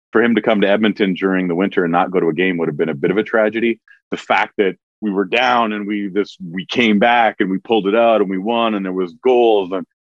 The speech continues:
and the end we were on, um, we were in section one fourteen or one twelve or something. W-, uh, one nine, one thirty. We were in section one thirty. Um, the, we,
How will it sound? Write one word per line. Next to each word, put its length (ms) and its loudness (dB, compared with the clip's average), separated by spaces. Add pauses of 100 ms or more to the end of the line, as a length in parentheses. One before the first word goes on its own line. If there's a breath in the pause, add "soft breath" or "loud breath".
and 440 0 (420)
the 320 0
end 240 2
we 140 4
were 240 4
on, 280 2 (840)
um, 340 0
we 120 0
were 160 0
in 100 -4
section 560 -6
one 400 0
fourteen 340 -4
or 60 -2
one 120 -2
twelve 220 0
or 60 -4
something. 260 -6 (320)
W-, 160 0 (160)
uh, 80 4
one 180 4
nine, 280 2
one 200 2
thirty. 220 2
We 60 -4
were 100 0
in 60 -6
section 240 -6
one 100 -6
thirty. 260 0 (800 loud breath)
Um, 420 2 (340)
the, 420 0 (300)
we, 160 0